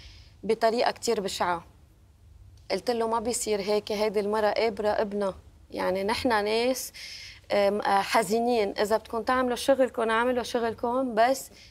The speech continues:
ما تحكوا. يعني، آه، آه، شوفوا وجعنا نحن، ما تحكونا بهالطريقة." بعدين، آه، صار في شوية تدافع وقدروا يفتحوا الشباب البوابات.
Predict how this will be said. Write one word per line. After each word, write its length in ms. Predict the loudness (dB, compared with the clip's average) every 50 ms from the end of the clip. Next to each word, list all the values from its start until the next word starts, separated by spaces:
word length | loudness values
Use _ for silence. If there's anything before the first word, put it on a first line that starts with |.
| -12 -4 -4
ما 80 | -2
تحكوا. 420 | 0 0 -2 -2 -4 -4 -6 -6 -6 -8 -14 -20 _ _ _ -20 -20 -18 -6
يعني، 360 | -2 0 0 2 2 2 2 2 4
آه، 280 | 4 4 4 2 2 0 -2
آه، 100 | -4 -4
شوفوا 440 | 0 0 0 2 4 4 4 4
وجعنا 440 | 4 6 4 4 4 2 0 -2 -2
نحن، 260 | -4 -4 -6 -8 -6 -4 -2 -2 -2 -4 -6 -6 -4
ما 140 | -4 -4 -4
تحكونا 480 | -2 -4 -6 -4 -2 -2 0 2 2
بهالطريقة." 800 | 2 2 2 0 0 -2 0 0 0 2 2 0 -2 -2 -4 -4 -10 -18 -20 -20 -20 -20 -20 -20 -20 -20 -20 -20 -20 -20 -20 -20 -20 -20 -20 -20 -4 0
بعدين، 380 | 2 2 4 4 4 4 4 4
آه، 1080 | 0 0 0 0 0 0 0 0 0 0 0 0 0 0 0 0 0 0 -2 -2 -2
صار 320 | -4 -2 0 0 0 0 -2
في 540 | -6 -8 -6 -4 -2 0 2 2 2 0
شوية 400 | -2 -4 -4 -2 0 0 2 0
تدافع 760 | -2 -2 -2 -2 0 0 0 -2 -2 -4 -2 -2 0 0 0
وقدروا 360 | 0 0 0 0 0 -2 -2
يفتحوا 460 | -2 -4 -4 -6 -6 -6 -4 -4 -4 -4
الشباب 600 | -2 -2 -2 -2 0 0 0 0 0 -2 -4 -4
البوابات. 880 | -6 -4 -6 -6 -2 0 0 2 2 4 4 4 4 4 2 0 -6